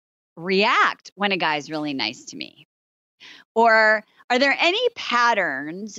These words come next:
to, around the kinds of guys that I seem to be attracting that would help me figure out why I am not successful in dating right now?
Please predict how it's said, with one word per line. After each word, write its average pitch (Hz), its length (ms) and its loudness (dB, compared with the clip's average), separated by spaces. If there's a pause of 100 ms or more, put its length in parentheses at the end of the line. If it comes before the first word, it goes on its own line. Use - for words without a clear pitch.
(140)
to, 226 520 -2 (120)
around 220 380 2
the 220 60 -4
kinds 277 460 -2
of 277 220 -8
guys 190 560 2
that 180 180 -4
I 180 60 0
seem 196 440 -4
to 196 120 -2
be 175 400 0
attracting 170 1400 -2 (340)
that 196 320 0
would 202 140 -2
help 233 320 2
me 240 180 -6
figure 190 580 -4
out 165 280 0
why 160 420 2
I 156 540 0
am 156 200 0
not 147 380 2
successful 143 720 -4
in - 360 -4
dating - 380 -2
right - 260 -8
now? - 220 -8